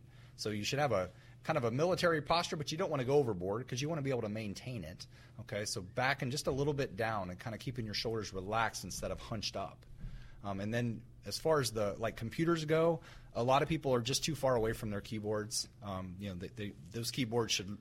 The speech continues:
if you have, if you're able to set up the right desk position, I literally want that keyboard in your lap. Like, I want it close so that your elbows are bent.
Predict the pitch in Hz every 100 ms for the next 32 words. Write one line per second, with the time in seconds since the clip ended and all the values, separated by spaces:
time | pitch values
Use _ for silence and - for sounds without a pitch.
0 | - 104 123 135 147 120 - - - 113
1 | 131 156 147 120 - 151 143 120 120 123
2 | 131 120 107 110 135 135 - 113 117 117
3 | 143 147 131 113 113 107 98 - 131 104
4 | 98 82 78 85 80 - - - - -
5 | 98 123 147 113 - 143 135 - 101 101
6 | - 95 131 123 107 92 82 104 92 -